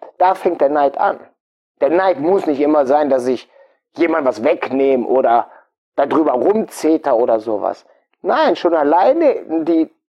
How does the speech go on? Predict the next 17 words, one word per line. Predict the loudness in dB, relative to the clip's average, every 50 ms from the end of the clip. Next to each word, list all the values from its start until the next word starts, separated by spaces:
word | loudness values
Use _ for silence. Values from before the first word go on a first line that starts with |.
| _ _ _ _ _ _ _ -4
in | -2 -2 -2
Frage | -2 -4 -4 -2 0 0 0 0 0 0 -2 -4 -4
zu | -6 -6 -6 -6
stellen, | -6 -6 -4 -2 -2 0 -2 -4 -2
dass | 0 0 0 0 0
es | -4 -4 -4 _
dir | -2 0 0 0 -4 _ _ _ _ _
zusteht. | _ -4 0 2 2 2 0 -4 _ -16 -20 -20 -20 _ _ -20 _ _ _ _ _ _ _ _ _ _ _ _ _
Da | 0 0 2 2 0
fängt | -2 -2 -4 -4 0 -2
der | -2
Neid | -2 0 -4 -4 -4
an. | -4 -8 -8 -8 -12 _ _ _ _ _ _ _ _ _ _ _ _ _ _ _ _ _ _ _ _ _ _ _ _ _ _ -6
Und | -4 -4 0 0
wenn | 0 0 0 0
ich | 0 -2 -2 -2 -2 -2
jetzt | -4 -4 -4 -4 -10 -20 -20 -20